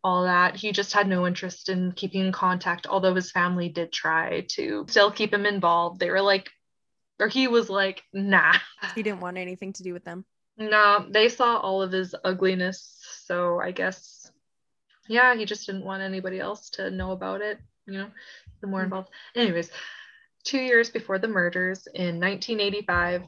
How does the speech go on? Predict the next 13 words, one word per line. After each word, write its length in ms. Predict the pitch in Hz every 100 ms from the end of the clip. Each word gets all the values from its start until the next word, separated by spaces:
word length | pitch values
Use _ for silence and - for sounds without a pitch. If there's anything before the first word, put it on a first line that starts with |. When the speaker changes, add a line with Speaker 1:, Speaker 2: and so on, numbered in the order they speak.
| _
Speaker 1:
Bill 260 | 190 190 196
had 220 | 196 190
been 180 | 180 175
convicted 580 | - 185 180 - 196 185 -
of 100 | 180
a 60 |
misdemeanor 720 | 170 190 - - 202 202 196 190
assault. 380 | 190 170 160 -
He 140 | 226
was 200 | 220 220
required 560 | 180 180 190 180 180 196
to 100 | -
seek 380 | - 185 170